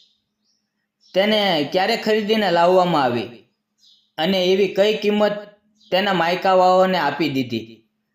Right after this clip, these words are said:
જે તેની સાસુ ગર્વથી ગણીને કહી રહી છે. તેણે પાછળ ફરીને પોતાના પતિ મનીષ તરફ જોયું, પરંતુ મનીષ તો પોતાના મોબાઈલમાં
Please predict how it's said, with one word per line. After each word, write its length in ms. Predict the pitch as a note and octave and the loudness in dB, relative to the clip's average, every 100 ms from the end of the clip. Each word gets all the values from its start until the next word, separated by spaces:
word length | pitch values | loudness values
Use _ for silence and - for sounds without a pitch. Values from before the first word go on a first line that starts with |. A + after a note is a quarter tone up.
| _ _ _ | _ _ _
જે 140 | - E3+ | -4 -2
તેની 300 | F3 F3+ F3 | 0 -2 -2
સાસુ 380 | E3+ E3+ F#3 D#3+ | -2 -4 -2 -2
ગર્વથી 500 | D3+ E3 F3 F3 C3 | 0 0 0 -2 -4
ગણીને 400 | D3 E3 E3+ D#3 | -2 -2 -2 -4
કહી 260 | - D3 | 0 0
રહી 200 | D#3 D#3 | 0 -4
છે. 360 | D#3 E3 E3+ E3 - _ _ _ _ _ _ _ _ _ _ _ _ _ _ _ _ - | -4 -6 -6 -10 -20 _ _ _ _ _ _ _ _ _ _ _ _ _ _ _ _ -4
તેણે 220 | D#3+ D#3+ | -2 0
પાછળ 420 | D#3+ D#3+ D#3+ E3+ | 0 0 2 0
ફરીને 720 | E3+ E3 E3+ E3+ B2+ - A#2+ _ _ _ _ | 2 0 0 -2 -4 -8 -18 _ _ _ _
પોતાના 380 | E3 F3+ F#3+ F#3 | -4 -2 -2 -2
પતિ 300 | F3 D#3+ F#3 | -2 -2 -2
મનીષ 400 | D3 D#3 F3+ - | 0 0 -2 -2
તરફ 200 | E3 D#3+ | -2 -2
જોયું, 420 | B2 C#3 C3 A2 F2 - _ _ _ _ _ _ | -2 -2 0 -2 -8 -20 _ _ _ _ _ _
પરંતુ 400 | E3 F#3+ G#3 G3 | -2 0 0 0
મનીષ 280 | F3 F3+ F#3+ F#3+ | 0 -2 -4 -2
તો 100 | F#3+ | 0
પોતાના 440 | F3+ F3 F#3 F#3 | 0 0 0 0
મોબાઈલમાં 880 | D#3+ D#3 D#3+ F3 F3+ D#3 A#2 A#2 - | 0 0 0 0 0 -2 -4 -10 -20